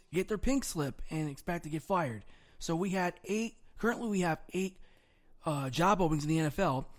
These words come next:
The Buccaneers, down the road from us, New York Jets, the Broncos,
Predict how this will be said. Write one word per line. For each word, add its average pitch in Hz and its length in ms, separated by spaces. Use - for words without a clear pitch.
The 127 60
Buccaneers, 160 880
down 135 240
the 143 80
road 139 180
from 135 140
us, 151 260
New 151 100
York 165 140
Jets, 165 480
the 120 60
Broncos, 160 680